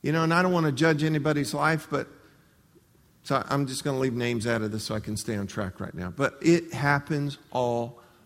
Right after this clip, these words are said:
the time. And they have incredible talent, and now they're given power, they're given money, they're given all this kind of thing. And you know what it does? It tips them over.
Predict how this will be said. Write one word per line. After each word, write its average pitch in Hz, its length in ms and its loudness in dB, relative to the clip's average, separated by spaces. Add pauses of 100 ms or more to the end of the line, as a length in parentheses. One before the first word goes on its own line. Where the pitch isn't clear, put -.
(160)
the 127 100 -2
time. 113 520 -4 (880)
And 131 120 0
they 139 100 4
have 143 140 4
incredible 175 600 4
talent, 127 680 -2 (480)
and 123 100 0
now 143 140 6
they're 135 140 2
given 147 400 4
power, 143 480 2
they're 131 120 0
given 139 340 0
money, 135 320 2
they're 127 140 2
given 135 280 0
all 127 140 0
this 127 180 -4
kind 123 160 -4
of 117 60 -6
thing. 120 180 -4
And 127 160 -2
you 135 60 -2
know 147 120 0
what 147 100 2
it 123 140 0
does? 143 400 0
It 123 180 0
tips - 280 -2
them 113 160 -2
over. 104 280 -6